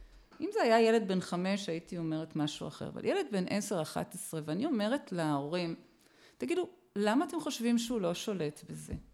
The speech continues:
כי הרי אם אנחנו נגיד כל הזמן שהילד לא שולט, לא שולט, הוא באמת לא ישלוט. אבל זה ילד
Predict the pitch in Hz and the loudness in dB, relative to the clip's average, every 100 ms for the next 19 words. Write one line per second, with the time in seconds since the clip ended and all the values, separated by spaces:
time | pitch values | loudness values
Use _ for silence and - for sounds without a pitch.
0 | _ _ _ _ _ _ _ - _ _ | _ _ _ _ _ _ _ -20 _ _
1 | - 208 208 214 214 240 269 370 285 208 | 0 4 4 4 4 2 2 4 4 4
2 | 226 - 202 208 190 185 180 170 165 190 | 0 0 2 2 2 2 2 2 4 2
3 | 196 170 196 196 196 165 160 - 165 - | 2 2 2 2 2 4 2 0 -2 0
4 | 196 190 208 254 240 262 254 262 233 - | -2 -2 0 4 4 2 0 0 0 -2
5 | 269 247 - - - _ _ _ - - | -2 -4 -6 -14 -18 _ _ _ -16 -6
6 | 196 196 214 302 | -2 4 4 4